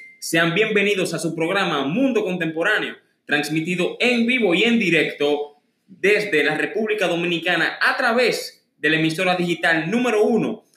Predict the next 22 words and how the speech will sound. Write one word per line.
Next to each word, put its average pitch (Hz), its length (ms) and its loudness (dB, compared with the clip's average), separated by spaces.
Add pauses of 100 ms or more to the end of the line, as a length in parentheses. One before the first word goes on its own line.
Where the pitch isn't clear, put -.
(160)
Generaciones 196 680 0
Radio, 147 320 2
estés 143 380 -2
donde 190 180 -2
estés. 160 400 -2 (340)
Y 139 120 -2
ahora 170 420 4
también 170 840 0 (1000)
tenemos 180 500 0
ya 185 160 0
formato 180 420 -4
de 175 120 -2
podcast, 170 640 -2
queremos 147 340 -2
anunciarlo 156 460 -2
con 147 100 -10
alegría. 139 640 -2 (360)
Estaremos 127 600 0
también 147 340 0
compartiendo 147 560 0
nuestros 147 320 -4
programas 143 840 0